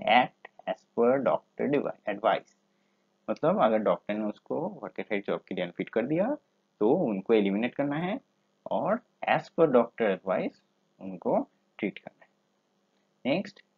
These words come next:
all the contract worker, workers are not familiar with the critical job like work at height and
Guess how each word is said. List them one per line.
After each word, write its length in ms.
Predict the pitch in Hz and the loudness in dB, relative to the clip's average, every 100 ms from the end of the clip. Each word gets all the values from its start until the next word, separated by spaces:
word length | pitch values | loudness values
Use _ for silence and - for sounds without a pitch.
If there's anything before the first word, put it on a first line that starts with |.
| - | -6
all 280 | - 113 165 170 | 2 4 4 2
the 60 | 143 | 2
contract 320 | 139 139 147 | 0 0 0
worker, 280 | 131 - 135 127 - 117 | -2 -2 -4 -4 -2 0
workers 340 | 110 127 123 113 | 2 4 2 2
are 100 | 98 95 | 0 2
not 320 | 104 - - | 2 0 -2
familiar 400 | 135 135 139 139 135 | -2 0 0 0 0
with 160 | 135 | -2
the 80 | 139 - | -4 -4
critical 340 | - 143 131 123 | -4 -2 -2 0
job 120 | 127 135 | 0 -2
like 160 | 131 131 | -4 -6
work 120 | 127 131 | -6 -6
at 80 | 151 | -8
height 160 | - _ _ _ - | -10 _ _ _ -4
and 120 | 101 | -2